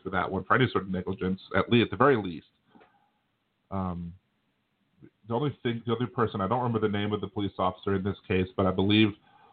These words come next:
uh, although it's Philando Castile, his, his killer was not charged. Um, when there's clear, in, in that situ-, situation, that person shouldn't have ever been a cop in the first place.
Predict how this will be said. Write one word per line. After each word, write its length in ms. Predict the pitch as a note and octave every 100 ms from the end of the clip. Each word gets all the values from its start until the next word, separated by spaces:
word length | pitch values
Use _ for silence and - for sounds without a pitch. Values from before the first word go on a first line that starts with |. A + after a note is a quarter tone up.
| _ -
uh, 360 | F#2+ F#2 F2+ F#2+ - _ _ _ _
although 240 | A#2+ B2+ A2+
it's 120 | G#2+ - -
Philando 300 | A#2+ B2 A2
Castile, 440 | A#2 - D3 F#2+ -
his, 140 | C#3 A#2 _ _
his 200 | B2 C#3 A2+ - _ _ _ _ _ -
killer 300 | G#2+ F#2 F2+ -
was 160 | F#2+ G2
not 300 | G#2 F#2 - _ _ _ _ _ _ _
charged. 460 | - F#2 E2 D#2+ - _ _ _ _ _ _ _ _ _ _
Um, 380 | F#2 F2+ F2 F2+ - _ _ -
when 120 | F#2
there's 140 | F#2 -
clear, 540 | C3+ C#3 A#2+ F2+ F2 - _ _ _ _ _ _
in, 180 | G2+ G2 F#2+
in 120 | F#2+ _
that 180 | B2+ C3 -
situ-, 320 | C3 - A#2 - A2+
situation, 460 | B2+ A#2+ A2 A#2+ -
that 180 | C3 -
person 280 | - A#2 A2
shouldn't 220 | B2+ A2
have 80 | G#2
ever 160 | A2 G#2
been 140 | G2+
a 40 | F#2+
cop 240 | G2 F#2+
in 60 | F2+
the 80 |
first 240 | - F2+ -
place. 140 | F2